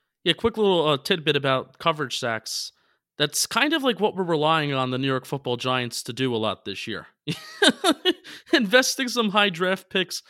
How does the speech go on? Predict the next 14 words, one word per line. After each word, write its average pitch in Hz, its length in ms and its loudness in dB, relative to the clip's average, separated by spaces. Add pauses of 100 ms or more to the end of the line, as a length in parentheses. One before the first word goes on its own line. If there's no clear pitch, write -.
(240)
fading 202 500 4
the 175 80 -2
pass 175 380 0
rush 175 200 0
a 170 60 -4
little 156 220 -4
bit, 151 180 2
at 147 120 0
least 160 220 -2
until 156 300 -2
later 143 320 0
in 131 80 -4
this 131 180 -6
draft, 139 460 0